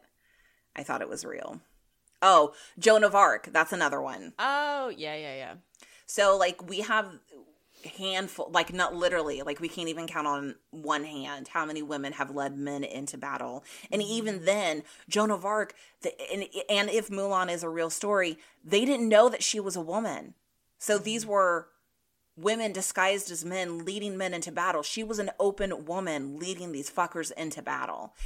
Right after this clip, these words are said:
Speaker 1: And
Speaker 2: Yeah.
Speaker 1: she almost decimated the Roman army that was stationed in the land of Britain. Like, that's crazy.
Speaker 2: Mm-hmm.
Speaker 1: But the reason why, I just love her story as it is.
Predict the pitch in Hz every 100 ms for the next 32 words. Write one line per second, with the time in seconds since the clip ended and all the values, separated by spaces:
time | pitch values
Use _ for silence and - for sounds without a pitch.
0 | - - 180 170 202 190 - 190 202 214
1 | 208 170 196 180 - 196 170 160 151 170
2 | 151 175 170 165 165 156 160 _ _ _
3 | _ _ _ _ _ _ _ _ _ _
4 | _ _ - 185 233 220 165 151 160 165
5 | 156 180 190 170 - 160 151 160 160 156
6 | 147 143 151 _ - 165 156 151 143 147
7 | - 135 - 165 _ - 160 175 160 -
8 | 147 127 110 82 - _ _ _ 196 180
9 | 175 170 156 _ _ _ _ _ _ _
10 | _ _ - - 190 180 202 226 233 202
11 | 170 147 147 - - - - - - 180
12 | 180 190 208 196 196 185 175 160 160 156
13 | 151 147 143 - - -